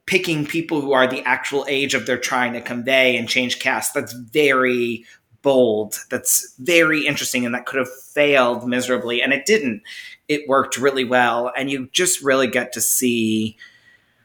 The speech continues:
uh, like, insight into the, this, this family. This is, it's almost like looking at a mob,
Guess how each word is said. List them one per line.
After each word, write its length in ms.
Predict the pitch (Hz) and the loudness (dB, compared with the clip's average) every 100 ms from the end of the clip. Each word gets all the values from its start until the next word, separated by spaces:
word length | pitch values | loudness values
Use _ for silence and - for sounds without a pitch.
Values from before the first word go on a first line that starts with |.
| _ _ _ - | _ _ _ -6
uh, 100 | 175 | -2
like, 240 | 143 127 - | 0 0 2
insight 460 | 185 170 151 139 - 143 | 2 4 2 0 -2 -6
into 260 | 139 143 | -2 -2
the, 680 | 113 127 127 127 120 - - | 0 4 4 4 0 -8 -14
this, 420 | 127 120 - - - _ | -8 -6 -4 -6 -12 _
this 200 | 131 - | -10 -6
family. 640 | - 156 214 147 107 101 104 | 0 2 4 2 -2 -8 -8
This 200 | 127 147 | -4 -2
is, 320 | 127 113 - - | -2 -4 -4 -2
it's 120 | 180 | 0
almost 240 | 180 180 | 2 2
like 180 | 160 - | 0 -2
looking 220 | 127 151 | -6 0
at 80 | 135 | 0
a 60 | 113 | 0
mob, 540 | 113 123 110 104 120 | 2 2 2 -4 -12